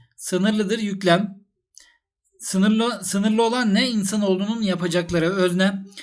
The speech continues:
Ne ile sınırlıdır? Hayal ettikleriyle. Bu kısım edat tümleci de diyebiliriz, zarf tümleci de diyebiliriz. Yani temel ögelerden oluşmuyor.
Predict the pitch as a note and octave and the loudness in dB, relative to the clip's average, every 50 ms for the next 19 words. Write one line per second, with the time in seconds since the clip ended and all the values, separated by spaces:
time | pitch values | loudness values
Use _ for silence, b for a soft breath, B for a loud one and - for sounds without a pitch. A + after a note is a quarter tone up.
0 | B B B B F#3+ G#3+ B3+ C4 A#3+ A3 F#3+ - G#3 G3 G3 F#3+ F#3+ G3 G#3+ B3+ | B B B B 0 0 2 2 2 2 0 0 2 2 4 4 4 2 0 -2
1 | B3+ E3+ E3+ E3 E3+ F3 F3+ F#3 F#3 F3+ - F3+ - - F3+ F#3 F#3+ G#3 F#3 D3 | -4 -2 0 0 2 2 0 0 -4 -4 -6 -12 -6 -2 -2 0 0 0 -2 -2
2 | C3+ B2 A#2 - B B B B B B - A3+ G#3+ - A3 - - A3 B3+ A3 | -2 -6 -8 -10 B B B B B B -8 -8 -4 -2 -2 -2 -2 -2 -4 -6
3 | F#3+ - - - G#3+ G#3 A3+ A#3 A3 - G#3 F#3+ F#3 F3 E3 D#3 D3+ D#3+ D3 D#3+ | -10 -12 -8 -4 -2 -2 -2 -2 -4 -4 -2 0 0 0 0 -2 -2 -2 0 0
4 | D#3+ D3+ D#3+ E3+ A3 B3+ A#3 G3+ F3 G3 G3 F#3+ F#3+ F#3+ F3+ E3 D#3 D3+ C#3+ C#3 | 0 0 0 -2 -4 -4 -4 -4 0 2 2 2 0 0 -4 -4 -4 -4 -4 -6
5 | D3+ C#3+ C#3+ D3+ D3+ C#3+ D3 F#3+ G3 C#4+ - - b b b b b b - G#3 | -6 -6 -4 -4 -4 -4 -4 -6 -4 -6 -6 -8 b b b b b b -6 -2
6 | F#3+ E3+ E3 F3 G#3 B3 B3+ - - _ _ _ _ - - F3+ F3 F3 E3+ E3 | 0 0 2 2 0 0 -2 -4 -14 _ _ _ _ -6 -4 -2 0 0 0 0
7 | D#3+ D#3+ D3+ D#3 D3+ F3+ A#3 A#3 G3+ E3 - - D#3+ C#3+ C#3+ G3 G#3 - - | 0 -2 -4 -4 -6 -6 -6 -6 -6 -6 -6 -8 -8 -6 -8 -8 -8 -10 -16